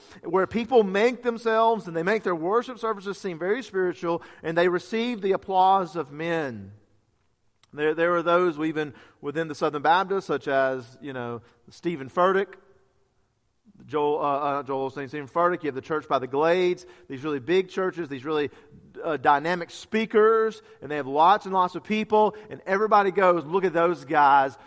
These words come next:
they're very spiritual," and yet they are pagans. And I'll get to how, to the reason why in just a moment.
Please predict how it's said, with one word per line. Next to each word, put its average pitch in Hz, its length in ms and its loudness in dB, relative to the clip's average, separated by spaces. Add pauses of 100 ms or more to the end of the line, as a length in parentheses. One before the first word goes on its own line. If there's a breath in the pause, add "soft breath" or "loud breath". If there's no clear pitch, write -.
(100)
they're 160 260 -2
very 143 260 -2
spiritual," 127 680 -8 (160 soft breath)
and 156 180 -8
yet 160 320 -2
they 151 160 0
are 131 100 -2
pagans. 113 680 -10 (1200)
And 117 100 -12
I'll 143 140 2
get 165 220 -6
to 160 100 -8
how, 151 460 -2
to 143 80 -12
the 131 100 -8
reason 135 300 -8
why 127 240 0
in 113 80 -12
just 113 180 -14
a - 20 -14
moment. 107 380 -14